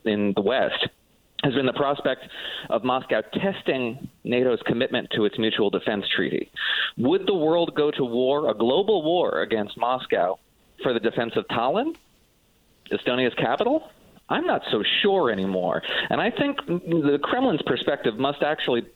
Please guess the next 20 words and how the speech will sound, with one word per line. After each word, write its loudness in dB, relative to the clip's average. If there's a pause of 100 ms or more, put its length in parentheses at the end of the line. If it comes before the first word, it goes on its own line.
(160)
you -2
know, 0
be 0
entertaining 2
that -2
prospect 0 (160)
too. 4 (340)
If 2
push 0
came 0
to 0
shove, 2
if -4
there 0
was 2
a 0
test, -2
a 0
military 2
test, -2